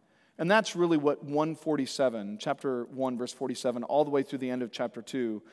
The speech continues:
is all about. It's what it's all about. God's people orienting themselves and really gathering themselves around God. So we pick up chapter one, verse forty-seven.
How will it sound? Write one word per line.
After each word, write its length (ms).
is 300
all 340
about. 640
It's 160
what 120
it's 140
all 180
about. 420
God's 400
people 680
orienting 760
themselves 720
and 180
really 320
gathering 680
themselves 800
around 760
God. 480
So 160
we 120
pick 260
up 180
chapter 320
one, 300
verse 180
forty-seven. 680